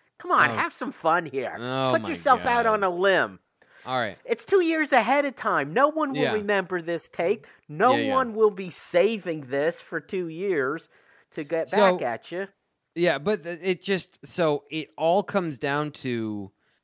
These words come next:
Speaker 2: how these guys process the game. So they all have the ability to do it. They all have shown, uh, early signs of being able to beat the defense with their mind. That is the,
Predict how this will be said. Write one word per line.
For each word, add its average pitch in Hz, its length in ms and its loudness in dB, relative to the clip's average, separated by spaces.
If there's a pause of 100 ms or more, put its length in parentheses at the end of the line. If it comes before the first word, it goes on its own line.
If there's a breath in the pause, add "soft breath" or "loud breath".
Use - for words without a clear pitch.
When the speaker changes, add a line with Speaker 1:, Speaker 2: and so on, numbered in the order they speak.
Speaker 2:
how 143 600 0
these 143 360 -4
guys 110 880 -4 (260)
process 143 680 0
the 135 100 -10
game. 113 480 -6 (840)
So 151 240 0
they 151 120 4
all 185 320 6
have 190 320 2
the 147 140 -2
ability 143 560 2
to 127 160 -8
do 110 240 -2
it. 80 100 -10
They 123 140 0
all 151 280 6
have 147 140 -2
shown, 151 720 0 (520 soft breath)
uh, 120 180 -2 (100)
early 165 320 0
signs 135 640 -2
of 117 440 -2 (140)
being 147 240 -2
able 143 300 -4
to 127 280 -8 (120)
beat 165 260 -4
the 190 80 -2
defense 139 540 -4
with 120 180 -2
their 117 140 0
mind. 95 460 -6
That 143 200 2
is 156 200 -2
the, 117 300 -8